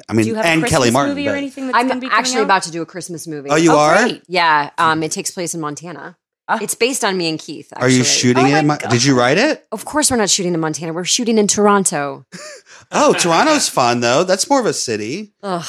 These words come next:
Speaker 1: You have to say hi to Melora. Melora shoots in Toronto.
Speaker 3: Is she in Toronto?
Speaker 2: Yeah.
Speaker 1: Is she in Toronto? Yeah, she's in
Speaker 2: Yeah,
Speaker 1: Toronto.
Speaker 2: bold type.
Speaker 3: Lots of people
Speaker 1: Yeah.
Speaker 3: are in Toronto. Um, so I'm about to start shooting that. And then,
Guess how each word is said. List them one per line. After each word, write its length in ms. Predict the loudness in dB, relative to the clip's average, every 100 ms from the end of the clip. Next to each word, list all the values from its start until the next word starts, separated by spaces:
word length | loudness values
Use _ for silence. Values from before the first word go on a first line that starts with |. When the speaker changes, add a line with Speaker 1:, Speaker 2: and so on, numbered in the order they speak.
| -10 -2
Speaker 1:
You 80 | 0
have 80 | 0
to 60 |
say 120 | 0 2
hi 140 | 4
to 80 | 4
Melora. 340 | 4 4 4
Melora 380 | 4 4 4 4
shoots 260 | 0 -4 -4
in 100 | -6
Toronto. 180 | -4 0
Speaker 3:
Is 80 |
she 80 | 0
in 80 | 0
Toronto? 340 | 0 -2 0
Speaker 2:
Yeah. 440 | 0 2 2 -2 -8 _ -10
Speaker 1:
Is 40 |
she 80 | -8
in 40 | -4
Toronto? 240 | -6 0
Yeah, 120 | 0
she's 180 | 0 -2
in 40 |
Speaker 2:
Yeah, 60 | -4
Speaker 1:
Toronto. 240 | -2 -4 -4
Speaker 2:
bold 160 | -4
type. 100 | -2
Speaker 3:
Lots 240 | 2 2 0
of 60 |
people 260 | -8 -6 -2
Speaker 1:
Yeah. 60 | -2
Speaker 3:
are 60 |
in 100 | -2
Toronto. 600 | -4 -4 -6 -6 -8 -10 _ _ _ _ _
Um, 580 | 2 4 4 2 -2 -6 -6
so 380 | -6 -4 -6 -10 -8
I'm 160 | -4 -2
about 260 | 0 0 -2
to 80 | -8
start 220 | -6 -6
shooting 360 | -8 -8 -8
that. 540 | -4 -2 -4 -4 -8 -8 _ -14
And 340 | -10 -6 -6
then, 460 | -6 -6 -6 -8